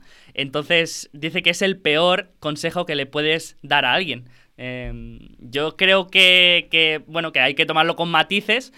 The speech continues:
pero sí que es verdad que, que quizá no es lo mejor. Yo quizá lo enfocaría como, en vez de trabajar en lo que te apasiona, haz que en lo que trabajas y en lo que eres bueno te apasione.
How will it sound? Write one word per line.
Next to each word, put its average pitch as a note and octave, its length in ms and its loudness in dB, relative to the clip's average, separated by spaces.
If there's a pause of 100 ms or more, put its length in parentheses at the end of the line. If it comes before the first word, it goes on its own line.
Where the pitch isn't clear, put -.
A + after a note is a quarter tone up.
(180)
pero C3+ 160 -6
sí C3 100 -10
que D3+ 100 -2
es C#3+ 40 -4
verdad D3+ 300 0
que, C3+ 580 -2 (140)
que C3 120 -2
quizá C#3 380 -2
no C#3 200 -8
es C3 120 -10
lo C3+ 80 -6
mejor. B2+ 360 -6 (300)
Yo C#3+ 140 -14
quizá G3+ 220 -2
lo G#3 60 -2
enfocaría F3+ 680 -2
como, C#3+ 720 -4 (300)
en D3 120 -8
vez F3+ 160 0
de A3 340 2 (280)
trabajar F3+ 640 2 (160)
en C#3 120 -6
lo C3 100 -4
que C#3 80 -10
te C3 80 -2
apasiona, F3+ 540 -4 (300)
haz D3+ 240 0
que E3 320 2
en D3+ 140 -4
lo D3 100 -4
que D3+ 120 -4
trabajas C#3 400 0
y C3 40 -6
en B2+ 80 -6
lo B2 80 -8
que C3+ 80 -4
eres C#3 160 -4
bueno D#3 300 -6 (100)
te C3 80 -6
apasione. A2+ 480 -12